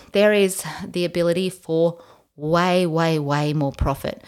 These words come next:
because obviously you're going direct to the manufacturer, because usually the onshore versions, you're just paying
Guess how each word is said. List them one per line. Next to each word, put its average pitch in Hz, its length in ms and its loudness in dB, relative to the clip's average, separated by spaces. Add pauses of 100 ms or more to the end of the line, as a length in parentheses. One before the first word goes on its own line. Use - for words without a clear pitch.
(340)
because 190 280 -2
obviously 208 420 2
you're 185 120 0
going 160 300 0
direct - 400 -2
to 185 80 -2
the 175 80 0
manufacturer, 165 800 0
because 180 320 -4
usually 214 300 0
the 160 120 -2
onshore 147 480 0
versions, 147 540 -4
you're 160 120 -4
just - 280 -6
paying 156 440 -4